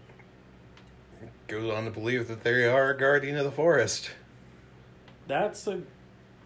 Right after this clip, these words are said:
Speaker 2: great point, G-Man.
Speaker 1: Yeah, they,
Speaker 2: They're,
Speaker 1: these,
Speaker 2: they're doing their duty.
Speaker 1: this party came in, was tearing up their land to find precious metals.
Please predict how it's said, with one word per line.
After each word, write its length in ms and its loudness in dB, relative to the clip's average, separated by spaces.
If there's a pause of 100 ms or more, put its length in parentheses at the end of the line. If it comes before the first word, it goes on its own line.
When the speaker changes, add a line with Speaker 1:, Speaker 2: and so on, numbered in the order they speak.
Speaker 2:
great 240 -6 (480)
point, 300 -4
G-Man. 340 -12 (380)
Speaker 1:
Yeah, 240 4
they, 400 0 (1120)
Speaker 2:
They're, 160 2
Speaker 1:
these, 100 0
Speaker 2:
they're 160 0
doing 300 2
their 180 -2
duty. 400 -4 (540)
Speaker 1:
this 140 0
party 320 0
came 340 -4
in, 380 -2
was 160 -8
tearing 440 -2
up 280 -4
their 240 -2
land 480 -6
to 80 -14
find 340 -6
precious 400 -10
metals. 520 -8